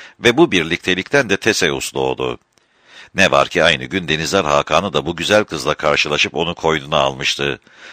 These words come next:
Bu yüzden Aigeus'un yanı sıra Poseidon'un da oğlu sayılıyordu. Akamas. Teseus'la Phaedra'nın oğlu, Troya'nın tahta at hilesiyle ele geçmesine rol oynayan Aka yiğitlerinden biriydi.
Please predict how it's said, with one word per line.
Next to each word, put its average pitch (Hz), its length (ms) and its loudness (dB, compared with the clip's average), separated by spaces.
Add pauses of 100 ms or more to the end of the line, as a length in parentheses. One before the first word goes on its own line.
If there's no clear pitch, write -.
(100)
Bu 165 140 0
yüzden 151 300 0
Aigeus'un 98 720 2
yanı 90 260 0
sıra 101 240 2
Poseidon'un 82 720 0
da 90 40 2
oğlu 78 320 2
sayılıyordu. 65 840 -4 (2250)
Akamas. - 640 -2 (1040)
Teseus'la 170 600 4
Phaedra'nın 87 600 2
oğlu, 67 360 -2
Troya'nın 85 580 2
tahta 107 440 2
at - 180 0
hilesiyle 73 480 -4
ele 85 180 2
geçmesine 76 540 -2
rol 101 260 4
oynayan 73 380 0
Aka - 280 2
yiğitlerinden 76 800 -4
biriydi. 64 460 -6